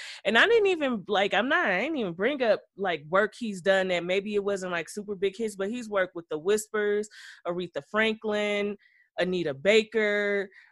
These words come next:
He's, he, man, he's worked with some icons, even in present day. Okay, this one gonna blow your mind, friend. Did you know that he, he wrote the hook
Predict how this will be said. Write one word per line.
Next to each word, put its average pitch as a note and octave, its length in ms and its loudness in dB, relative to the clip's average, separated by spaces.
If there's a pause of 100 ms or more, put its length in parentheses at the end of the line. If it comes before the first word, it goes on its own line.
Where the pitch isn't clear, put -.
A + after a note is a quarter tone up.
(120)
He's, C4+ 360 -2
he, G3+ 400 -4
man, F#3+ 340 -4
he's G#3 200 -6
worked G3 240 -2
with E3 120 -10
some F3 200 -12
icons, G3+ 580 0
even B3 280 -2
in G#3+ 100 0
present B3+ 460 -2
day. E3+ 260 2 (340)
Okay, G3 380 0 (140)
this - 200 2
one C4 120 2
gonna G3 180 4
blow F3 160 4
your E3+ 160 2
mind, D#3 300 -2
friend. D3+ 340 -4
Did E3+ 180 0
you C#4 140 4
know A3 540 6
that F3+ 160 4
he, B3 480 -2
he B3+ 440 -4
wrote A3 380 4
the F#3+ 120 0
hook G#3 280 2